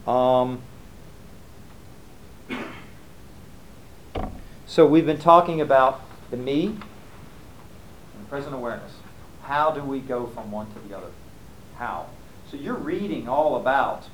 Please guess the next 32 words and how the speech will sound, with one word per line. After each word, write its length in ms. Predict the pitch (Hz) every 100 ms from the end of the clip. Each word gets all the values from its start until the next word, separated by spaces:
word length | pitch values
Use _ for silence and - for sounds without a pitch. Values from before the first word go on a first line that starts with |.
| -
what 200 | 123 120
this 180 | 135 -
is, 320 | - - - - - - - - - - - - - - -
and 160 | 123 127
you're 80 | 127
reading 280 | 143 143 131
a 60 |
little 240 | 120 147 123
bit 140 | 113
about 260 | 107 107 -
the 60 |
shift. 400 | - - 170 - - - - - - - - - -
There's, 160 | 117 - 147
there's 160 | 151
not 300 | 185 185 139
a 20 |
lot, 400 | 147 165 131 120 -
unless 220 | 135 143 131
I'm 180 | 123
wrong, 240 | 131 143 110
that 120 | 113
they 80 | 120
actually 220 | 117 -
say, 160 | 135 135
"Oh, 180 | 190 175
this 160 | 240
is 140 | 170 151
how 160 | 156
you 180 | 143 120
shift." 340 | - 165 110 - - - - -
They 100 | 156
might, 300 | 165 156